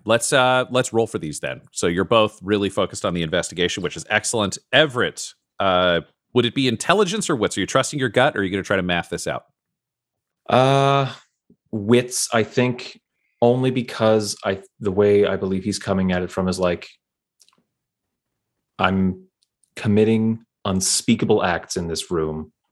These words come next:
Speaker 2: If, if I need to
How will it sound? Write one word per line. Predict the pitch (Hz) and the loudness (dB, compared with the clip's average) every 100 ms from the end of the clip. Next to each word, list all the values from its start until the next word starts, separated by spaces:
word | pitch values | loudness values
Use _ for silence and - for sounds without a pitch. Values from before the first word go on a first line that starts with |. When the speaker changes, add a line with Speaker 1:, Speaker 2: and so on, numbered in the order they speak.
| _ _ _ _ _ _ _ _ _ _ _ _ _ _ | _ _ _ _ _ _ _ _ _ _ _ _ _ _
Speaker 2:
If, | 107 117 - - - _ _ _ _ _ _ _ _ _ _ _ _ _ _ _ _ _ _ _ _ _ _ _ _ | 2 2 -2 -18 -20 _ _ _ _ _ _ _ _ _ _ _ _ _ _ _ _ _ _ _ _ _ _ _ _
if | - 101 | 0 2
I | 107 | 4
need | 110 110 - | 4 2 0
to | - 101 95 95 92 | -2 0 2 -2 -6